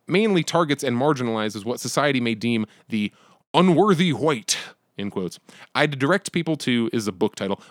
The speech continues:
White Trash, The Four hundred Year Untold History of Class in America by Nancy Eisenberg to further understand. She does a great job showing how this fosters a eugenic worldview,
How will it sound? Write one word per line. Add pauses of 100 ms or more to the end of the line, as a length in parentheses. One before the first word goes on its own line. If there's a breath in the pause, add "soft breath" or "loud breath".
White
Trash,
The
Four
hundred
Year
Untold
History
of
Class
in
America (360 loud breath)
by
Nancy
Eisenberg
to
further
understand. (360 loud breath)
She
does
a
great
job
showing
how
this
fosters
a (200 loud breath)
eugenic
worldview,